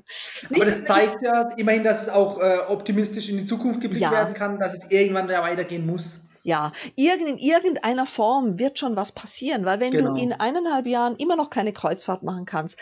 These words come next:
Speaker 2: dann kannst du sowieso keine mehr machen, <laughs> weil's keine Kreuzfahrtschiffe mehr gibt. Dann sind sie alle
Speaker 1: <laughs>
Speaker 2: bankrott
Speaker 1: Keine
Speaker 2: gegangen,
Speaker 1: Reedereien,
Speaker 2: ja.
Speaker 1: keine
Speaker 2: Ja.
Speaker 1: Kreuzfahrtschiffe, genau,
Speaker 2: Also, ich
Speaker 1: ja.
Speaker 2: würd sagen, das ist weniger vielleicht Optimismus als mehr Pragmatismus, dass du
Speaker 1: Mhm,
Speaker 2: sagst, also,
Speaker 1: ja.
Speaker 2: praktischerweise,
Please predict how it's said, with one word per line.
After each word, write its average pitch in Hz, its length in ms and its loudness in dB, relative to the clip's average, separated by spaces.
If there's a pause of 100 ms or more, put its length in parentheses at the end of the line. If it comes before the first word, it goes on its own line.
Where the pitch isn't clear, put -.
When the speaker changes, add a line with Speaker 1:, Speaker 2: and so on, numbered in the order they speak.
(220)
Speaker 2:
dann 226 140 0
kannst 269 260 -2
du 254 60 -2
sowieso 233 400 0
keine 214 260 0
mehr 214 140 0
machen, 190 260 0
<laughs> - 0 -
weil's 247 140 2
keine 269 200 2
Kreuzfahrtschiffe 254 680 0
mehr 202 140 -2
gibt. - 360 -6 (180)
Dann 208 120 0
sind 285 200 0
sie - 140 0
alle 262 160 4
Speaker 1:
<laughs> - 0 -
Speaker 2:
bankrott 185 460 2
Speaker 1:
Keine 175 180 4
Speaker 2:
gegangen, - 20 -4
Speaker 1:
Reedereien, 165 480 4
Speaker 2:
ja. - 0 -
Speaker 1:
keine 170 320 -2 (260)
Speaker 2:
Ja. 165 280 4
Speaker 1:
Kreuzfahrtschiffe, 170 140 -6
genau, 147 280 -2
Speaker 2:
Also, 220 140 4
ich 233 160 0
Speaker 1:
ja. - 20 0
Speaker 2:
würd 285 140 2
sagen, 277 240 0
das 285 140 0
ist 277 260 -4
weniger 277 340 2
vielleicht 233 440 -2
Optimismus 277 600 0
als - 200 -2
mehr 214 120 2
Pragmatismus, 185 880 -4
dass 185 180 -2
du 185 100 -4
Speaker 1:
Mhm, - 20 2
Speaker 2:
sagst, 175 420 -2
also, 180 180 -2
Speaker 1:
ja. - 80 -8
Speaker 2:
praktischerweise, 196 880 -2